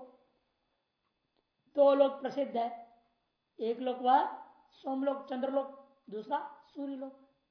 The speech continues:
माने एक उत्तरायण मार्ग दक्षिणायन मार्ग के लेकर के है। सोमो यत्र माने येषु लोकेषु पवते पुनाति, जिन लोकों में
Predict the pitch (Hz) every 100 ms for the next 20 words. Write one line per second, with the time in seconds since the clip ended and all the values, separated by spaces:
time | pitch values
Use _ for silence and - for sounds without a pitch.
0 | _ 220 220 220 214 240 247 240 233 190
1 | 190 262 240 254 254 - 285 277 277 262
2 | 277 226 _ _ _ _ _ _ _ _
3 | _ _ _ _ _ _ _ _ _ _
4 | - - 220 220 208 240 254 220 - -
5 | _ 240 233 - 208 247 240 - - -
6 | 226 220 214 233 262 262 240 220 208 214
7 | 214 208 262 277 254 - - _ 233 214
8 | 208 214 247 233 220 - _ 262 220 214
9 | 208 - 254 254 220 214 214 220 _ _
10 | _ _ 277 269 254 233 226 214 208 214
11 | 262 294 277